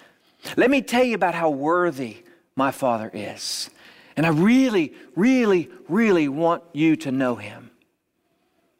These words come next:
See, what needs to happen in our hearts is an urgency. We need to have something that rises up inside of us that says, "You have one purpose. You have one mission. That mission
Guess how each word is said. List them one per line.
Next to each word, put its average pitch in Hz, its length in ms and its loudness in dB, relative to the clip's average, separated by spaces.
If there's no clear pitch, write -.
See, - 160 0
what 202 180 4
needs 262 260 0
to 233 100 -2
happen 233 340 -2
in 185 140 -2
our 202 140 0
hearts 190 420 0
is 165 340 -2
an 160 260 -2
urgency. 190 640 0
We 180 180 0
need 247 160 0
to 220 60 0
have 196 180 0
something 240 440 -2
that 185 100 2
rises 196 640 -2
up 220 160 -2
inside 208 420 -2
of 190 100 -4
us 180 280 2
that 202 160 0
says, 180 560 0
"You 247 260 2
have 214 300 0
one 202 300 0
purpose. - 720 -6
You 240 200 2
have 214 260 2
one 214 340 0
mission. 123 480 -6
That 180 240 2
mission 240 520 0